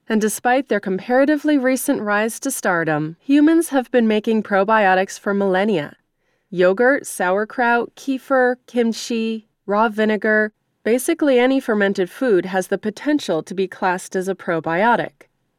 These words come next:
That being said, not every product with live cultures is necessarily a probiotic. To be classed as such,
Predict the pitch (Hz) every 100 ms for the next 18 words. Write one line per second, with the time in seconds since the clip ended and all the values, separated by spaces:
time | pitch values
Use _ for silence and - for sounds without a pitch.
0 | _ - 185 175 175 165 - 285 269 269
1 | - _ - 220 277 349 - 262 262 233
2 | - 269 254 165 160 - 185 - 180 202
3 | 202 - 254 254 - 165 147 - - 202
4 | 214 214 208 214 - 185 175 175 175 -
5 | 175 156 156 175 190 - - _ _ _
6 | _ _ _ _ - 214 - 254 254 -
7 | - 180 - 165 160 -